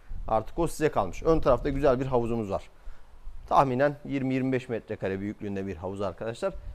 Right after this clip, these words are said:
Giriş kısmımız bir basamak yükseltilmiş. Bunun faydasını zaten anlatmıştım daha önce. Rüzgarlık yapma şansınız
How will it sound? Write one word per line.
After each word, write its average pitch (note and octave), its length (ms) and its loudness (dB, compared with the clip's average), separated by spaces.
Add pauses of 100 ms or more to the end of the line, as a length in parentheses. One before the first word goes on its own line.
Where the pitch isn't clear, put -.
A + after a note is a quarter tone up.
(140)
Giriş F3+ 260 2
kısmımız D3+ 580 2 (140)
bir E3+ 280 2
basamak D#3+ 500 8
yükseltilmiş. D3 760 4
Bunun E3+ 180 2
faydasını C#3+ 520 4
zaten D3+ 320 6
anlatmıştım B2+ 600 0
daha G#2+ 160 4
önce. A2+ 200 -2
Rüzgarlık A#2 500 0
yapma A#2+ 280 0
şansınız C#3+ 500 -2